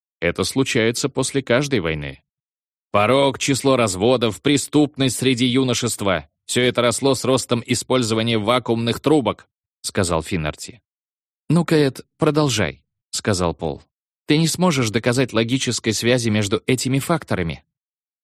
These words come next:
«Если между ними есть хоть какая-нибудь связь, то и это уже заставляет задуматься»,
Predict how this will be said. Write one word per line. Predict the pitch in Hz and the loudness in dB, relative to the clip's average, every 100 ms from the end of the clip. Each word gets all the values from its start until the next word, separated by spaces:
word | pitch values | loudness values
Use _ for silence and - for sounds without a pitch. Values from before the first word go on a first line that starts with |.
| _ | _
«Если | 101 120 127 127 | -2 0 0 0
между | 135 123 123 | 2 2 2
ними | 143 143 131 | 2 2 2
есть | 131 123 - | 2 0 0
хоть | 123 110 | -2 0
какая-нибудь | 135 120 135 117 110 107 104 | -2 0 2 2 2 0 0
связь, | 131 135 113 - | 0 0 0 -4
то | - 117 | -2 -2
и | 135 135 | 0 -2
это | - 147 120 127 - | 2 0 0 -4 -2
уже | 120 113 113 | 0 0 0
заставляет | 107 - 117 101 98 95 | -2 -2 -2 0 0 0
задуматься», | 98 101 98 76 - - - | -2 0 -2 -2 -6 -10 -12